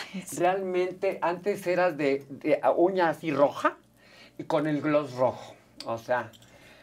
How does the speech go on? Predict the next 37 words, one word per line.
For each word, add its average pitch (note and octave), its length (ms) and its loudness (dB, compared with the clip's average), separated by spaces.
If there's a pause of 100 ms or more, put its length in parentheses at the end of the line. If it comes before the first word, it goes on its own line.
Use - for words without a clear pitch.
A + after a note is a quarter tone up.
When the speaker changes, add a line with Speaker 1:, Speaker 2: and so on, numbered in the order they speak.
(340)
Speaker 2:
mi B2 120 -4
amor, A#2+ 320 0 (420)
y C3 120 2
te C3+ 160 2
hiciste C#3+ 520 -2 (220)
todos G3 340 8
los F3 200 4
peinados C3 640 0
del A2+ 220 -4
mundo, C3 480 -4
todo, D#3+ 340 2
hasta C#3 360 0
peloncillo C3+ 600 2
Speaker 1:
Pasé A3+ 460 6
Speaker 2:
andu- C#4+ 60 -14
Speaker 1:
por D#4 180 0
todas C4+ 320 2
las B3+ 220 2
modas, G#3+ 720 -2
Speaker 2:
<laughs> - 40 -10
Speaker 1:
por C4 260 8 (220)
todas D4+ 340 8
las B3+ 180 2
más C4 220 0
horribles C#4 720 4
también. G3+ 360 0 (140)
Speaker 2:
Que G#3+ 80 4
nunca G3+ 240 2
se A3 100 -4
me F#3 100 0
va D#3+ 80 0
a - 20 2
olvidar, E3 320 2
yo F3+ 160 0
creo G3 200 2
que F#3+ 340 0
de, C3 460 -2